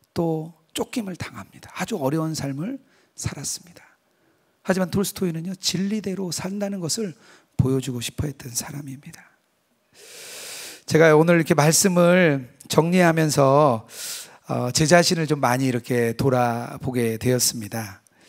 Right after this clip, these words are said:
아, 목회자가 되기 전에 저도 이렇게 직장 생활을 이렇게 했는데요.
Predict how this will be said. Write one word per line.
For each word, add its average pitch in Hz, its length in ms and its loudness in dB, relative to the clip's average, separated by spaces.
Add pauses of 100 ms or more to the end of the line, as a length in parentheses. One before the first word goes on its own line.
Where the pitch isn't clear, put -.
(460)
아, 120 200 -6
목회자가 147 420 2
되기 139 280 0
전에 131 440 0
저도 127 240 -2
이렇게 113 160 -6
직장 156 400 0
생활을 123 720 0 (360)
이렇게 117 240 -4
했는데요. 147 600 0